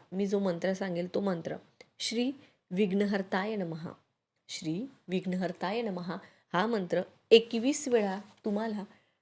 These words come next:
तिथेच दिव्यासमोर बसूनच म्हणायचा आहे. आता हा दिवा तुम्हाला दररोज एकवीस दिवस लावायचा आहे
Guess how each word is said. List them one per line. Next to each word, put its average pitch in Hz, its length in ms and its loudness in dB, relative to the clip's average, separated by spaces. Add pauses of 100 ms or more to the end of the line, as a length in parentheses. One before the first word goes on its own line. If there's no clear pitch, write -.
तिथेच 247 400 6
दिव्यासमोर 202 580 0
बसूनच 190 480 -2
म्हणायचा 220 420 -2
आहे. 165 180 -8 (320)
आता 208 300 4 (880)
हा 226 200 8
दिवा 220 300 4
तुम्हाला 196 260 2
दररोज 185 600 2
एकवीस 208 380 -4
दिवस 190 340 -2
लावायचा 180 440 0
आहे 202 160 0